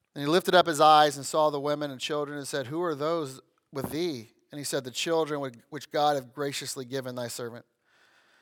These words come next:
And the handmaids came near, they and their children, and they bowed themselves. And Leah also with her children came near and bowed themselves. And after came Joseph near and Rachel, and they bowed themselves.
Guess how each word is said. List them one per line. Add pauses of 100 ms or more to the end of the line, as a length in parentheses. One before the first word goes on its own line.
(160)
And
the
handmaids
came
near,
they
and
their
children,
and
they
bowed
themselves.
And
Leah
also
with
her
children
came
near
and
bowed
themselves.
And (320)
after
came
Joseph
near
and
Rachel,
and
they
bowed
themselves.